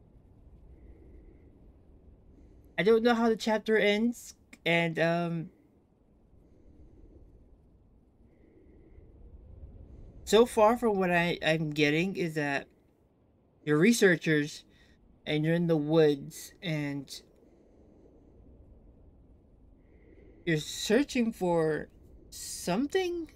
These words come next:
I didn't really, oh, evidence, paranormal evidence of something. And then, obviously, you're being attacked by a Wendigo.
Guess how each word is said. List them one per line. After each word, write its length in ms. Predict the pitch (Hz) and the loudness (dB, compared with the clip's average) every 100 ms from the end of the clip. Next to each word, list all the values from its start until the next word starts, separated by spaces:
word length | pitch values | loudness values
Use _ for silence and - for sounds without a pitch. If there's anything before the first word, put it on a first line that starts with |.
| - - | -20 -4
I 80 | 214 | -2
didn't 180 | 247 | 0
really, 340 | 233 247 240 - - - | -2 -2 -4 -10 -20 -2
oh, 200 | 208 202 | 4 4
evidence, 760 | 151 208 226 240 247 233 - - - - - _ - | 6 4 4 4 2 -2 -8 -14 -20 -20 -20 _ 0
paranormal 520 | 214 208 214 214 220 | 2 4 2 0 -2
evidence 560 | 220 233 233 233 - - _ _ _ _ - - _ - | -2 -2 -2 -4 -14 -20 _ _ _ _ -20 -20 _ -16
of 100 | 147 165 | -16 -14
something. 580 | - 151 160 180 196 208 - - - - - - - - | -6 -6 -4 -4 -6 -8 -20 -20 -20 -20 -20 -20 -20 -10
And 200 | 190 185 | -2 0
then, 500 | 185 185 175 165 - - _ _ _ _ _ _ - - - - - - - - - - - - - | 2 0 0 -2 -6 -14 _ _ _ _ _ _ -20 -20 -20 -20 -20 -20 -20 -20 -20 -20 -20 -20 0
obviously, 800 | 151 156 104 - - 156 - 147 | 4 4 2 -12 -6 -6 -4 -4
you're 180 | 139 139 | -4 -4
being 180 | 143 | -4
attacked 400 | 131 147 131 - | -4 -2 -4 -4
by 120 | - 120 | -6 -6
a 120 | 120 | -6
Wendigo. 560 | 135 170 196 220 247 | -8 -4 -2 -2 -6